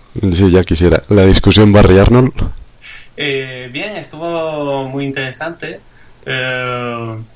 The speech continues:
Speaker 2: es muy difícil pararlos, ¿no? Lo, lo más interesante es que David Arnold, al final, de alguna manera, es el heredero más natural de John Barry, ¿no? Eh, continuó su, su,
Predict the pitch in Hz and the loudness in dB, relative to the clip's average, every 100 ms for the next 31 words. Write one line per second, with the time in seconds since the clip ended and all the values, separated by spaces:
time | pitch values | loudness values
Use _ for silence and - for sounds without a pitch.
0 | - 151 175 175 - 135 120 113 120 120 | -14 -10 -6 -8 -8 -10 -10 -10 -10 -10
1 | 107 107 135 147 123 117 117 131 156 175 | -12 -12 -12 -12 -12 -12 -10 -10 -8 -8
2 | 160 147 160 165 - - 131 117 113 - | -10 -10 -10 -10 -12 -10 -10 -10 -12 -12
3 | - - - 139 156 143 151 160 156 135 | -14 -16 -12 -10 -8 -8 -8 -10 -14 -12
4 | 120 113 - 120 135 143 - - 117 123 | -14 -16 -16 -14 -12 -14 -16 -14 -14 -10
5 | 123 120 123 123 120 123 - _ - - | -10 -10 -10 -8 -8 -12 -18 _ -20 -20
6 | _ - 123 120 117 123 139 147 139 135 | _ -14 -10 -8 -6 -8 -6 -6 -6 -8
7 | 131 - - - - _ - 131 131 135 | -10 -16 -20 -20 -20 _ -12 -10 -8 -8
8 | 120 123 123 123 117 113 117 113 123 123 | -8 -10 -10 -10 -12 -12 -12 -8 -10 -10
9 | 127 117 131 - 131 120 113 110 120 113 | -14 -14 -14 -16 -14 -10 -10 -10 -10 -10
10 | 117 117 127 127 123 - 123 120 117 113 | -8 -8 -6 -6 -8 -10 -8 -6 -4 -2
11 | 110 104 104 - - - - 107 - - | -2 -6 -10 -16 -20 -20 -16 -8 -6 -4
12 | 127 120 120 117 113 110 107 | -2 -2 0 0 0 -2 -4